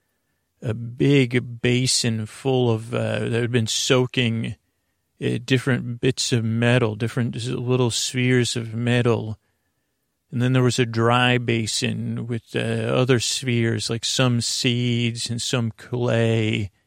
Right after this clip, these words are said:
And they just needed to be rubbed off. You know, some had accumulated dust or gunk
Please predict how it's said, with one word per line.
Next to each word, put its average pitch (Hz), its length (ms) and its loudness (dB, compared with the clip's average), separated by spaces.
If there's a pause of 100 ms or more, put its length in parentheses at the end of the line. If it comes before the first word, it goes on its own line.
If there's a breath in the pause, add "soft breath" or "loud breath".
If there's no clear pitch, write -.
(680)
And 123 140 -4
they 127 160 4
just 127 200 0
needed 120 320 0
to 113 60 -4
be 113 200 0
rubbed 117 420 0
off. 120 480 4
You 113 60 -2
know, 110 120 -4
some 117 280 -2
had 113 100 0
accumulated 113 960 -2
dust 117 560 0
or 107 200 -6 (100)
gunk 123 540 2